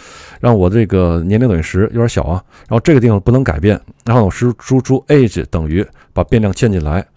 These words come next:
等于十，这种写法我是非常的喜欢啊。因为 Java 脚本也是这么写，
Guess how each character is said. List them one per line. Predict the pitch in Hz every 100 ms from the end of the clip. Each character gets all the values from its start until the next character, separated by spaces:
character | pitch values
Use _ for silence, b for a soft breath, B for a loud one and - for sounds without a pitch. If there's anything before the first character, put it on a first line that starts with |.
| -
等 | 82
于 |
十， | 82 98
这 | 104
种 | 123
写 | 101 107
法 | 101
我 | 78 78
是 |
非 | 87 - 165 151
常 | -
的 | 87
喜 | 76 -
欢 | - 69
啊。 | 71 - b b b b b
因 | -
为 | 135
Java | 156 143
脚 | 127
本 |
也 | 131
是 | 90
这 |
么 | 95
写， | -